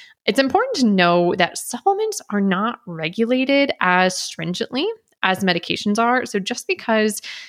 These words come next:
it's sold at a store or your, you know, medical provider has recommended it, that doesn't mean that it's safe nor effective. So let's first start with kind of the true definition of a dietary supplement.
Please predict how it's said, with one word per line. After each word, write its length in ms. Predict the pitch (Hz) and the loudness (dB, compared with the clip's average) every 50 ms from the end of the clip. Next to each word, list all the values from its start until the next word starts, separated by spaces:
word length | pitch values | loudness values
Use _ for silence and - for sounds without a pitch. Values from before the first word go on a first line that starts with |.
| - _ - | -20 _ -2
it's 220 | - 156 - - | -2 -2 -2 -4
sold 400 | - - 202 196 190 190 196 196 | -2 2 4 4 4 4 4 2
at 120 | - 180 | 2 0
a 80 | 175 170 | 0 -2
store 720 | - - - - - 285 285 277 269 269 262 254 262 254 - - | -4 -6 -8 -4 -2 0 2 2 4 4 4 4 4 2 2 0
or 260 | - 185 180 175 175 | 0 2 2 2 2
your, 580 | 170 170 165 160 160 160 160 160 160 160 - - - | 2 0 0 2 2 0 0 0 -2 -2 -4 -6 -10
you 40 | 160 | -10
know, 60 | 151 | -4
medical 340 | 160 196 233 226 - 214 202 | 0 0 0 0 -4 -8 -6
provider 480 | - 220 202 196 196 196 196 190 190 | -6 -2 2 2 2 4 4 2 2
has 280 | 185 - 180 165 160 - | 2 2 0 0 0 -4
recommended 500 | 165 165 - - 165 196 220 233 233 233 | -6 -8 -6 -4 -2 0 0 2 2 2
it, 240 | 240 233 233 233 - | 2 2 2 0 -2
that 100 | 196 190 | -6 -6
doesn't 320 | 202 202 - 339 339 - 208 | -4 -2 -2 -2 -4 -2 -2
mean 420 | 190 180 185 196 208 208 208 208 - - - - _ _ _ 196 | -2 0 0 2 2 0 0 -2 -4 -10 -20 -20 _ _ _ 0
that 180 | 196 196 185 | 2 2 4
it's 180 | 180 180 - - | 2 0 -2 -4
safe 460 | - - 185 170 165 170 165 - - - 202 | -2 0 0 2 2 0 -2 -6 -10 -8 -4
nor 300 | 180 170 165 160 160 175 | -4 -2 -2 -2 -2 -4
effective. 560 | - - - - _ - - 90 - 220 - | -6 -6 -10 -8 _ -4 -4 -4 -4 -8 -2
So 360 | - - 208 196 196 190 196 - - _ _ - - _ _ | 2 4 4 4 4 2 -2 -6 -10 _ _ -16 -16 _ _
let's 240 | 226 262 320 330 - | 0 0 0 0 -2
first 340 | - 339 403 480 480 - - | 0 0 0 0 -2 -6 -8
start 380 | - - 202 180 175 180 - 180 | -4 -2 0 2 2 0 0 2
with 360 | 175 170 170 170 - - _ - - | 2 2 2 0 -6 -18 _ -16 -4
kind 120 | - 196 190 | -2 0 0
of 80 | 175 | 0
the 80 | 170 175 | 0 -2
true 240 | - - - 185 175 | -4 -2 0 0 2
definition 520 | 170 170 165 - 165 165 - - 175 165 | 2 0 0 -2 -4 -6 -4 -4 -2 -2
of 120 | - 170 | -2 -4
a 60 | 165 - | -2 -2
dietary 380 | 156 151 156 - - 175 170 | -2 -2 -2 -4 -4 -6 -4
supplement. 420 | - - - - - - - - | -4 -6 -6 -4 -4 -4 -4 -4